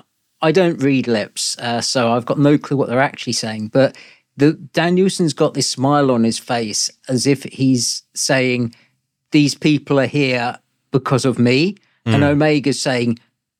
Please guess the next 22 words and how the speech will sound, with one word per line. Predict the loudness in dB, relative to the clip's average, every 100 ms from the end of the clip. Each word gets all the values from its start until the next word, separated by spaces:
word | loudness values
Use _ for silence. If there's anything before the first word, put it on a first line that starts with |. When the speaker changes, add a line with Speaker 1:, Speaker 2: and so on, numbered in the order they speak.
| _
Speaker 1:
"No, | 2 4 4
you're | 4 4 2
wrong, | 2 0 0 0
they're | -2 -2
because | -2 0 -2
of | 2
me." | 2 2 0
And | -2
Danielson's | -2 0 0 -2 -2 -4 -2
like, | -4 -4 -8 _ _ _
"Are | 0
you | 2 2
sure | 2 0 2
about | 0 -2 -6
that?" | -6 -6 -6
It's | -2
got | -2 0
that | -2 -4
kind | -4 0 2 2
of | 0 -2 -14 _ _ _ _
Speaker 2:
Mm. | 0
Speaker 1:
edgy, | 0 0 -2 0 2 2 2 0